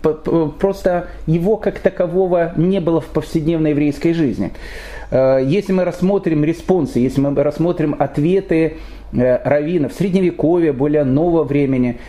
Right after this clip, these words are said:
на совершенно различные вопросы, которые задают им со всех концов еврейского мира. А вопросов этих, ну, гигантское количество, мы не найдём там практически ни одного вопроса, связанного с пьянством. Отсюда мы видим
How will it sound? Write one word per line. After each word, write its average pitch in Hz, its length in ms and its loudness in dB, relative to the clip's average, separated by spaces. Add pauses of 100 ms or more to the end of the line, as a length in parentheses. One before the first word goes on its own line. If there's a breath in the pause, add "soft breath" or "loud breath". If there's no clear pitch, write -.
(120)
на 143 320 0
совершенно 202 720 0
различные 170 640 0
вопросы, 170 580 0
которые 156 500 2
задают 139 720 2
им 160 240 2
со - 140 -2
всех 170 420 -2 (260)
концов 151 400 0
еврейского 143 460 0
мира. 147 320 2
А 110 40 2
вопросов 147 480 0
этих, 135 280 -2
ну, 156 160 2
гигантское 156 520 0
количество, 160 600 -2 (320 loud breath)
мы 160 100 4
не 185 140 0
найдём 170 400 0
там 165 300 -2 (300 loud breath)
практически 165 680 0
ни 131 140 2
одного 135 240 0
вопроса, 147 440 0
связанного 151 460 0
с 135 100 -8
пьянством. 113 540 -2 (540 loud breath)
Отсюда 160 440 0
мы 143 140 2
видим 233 380 0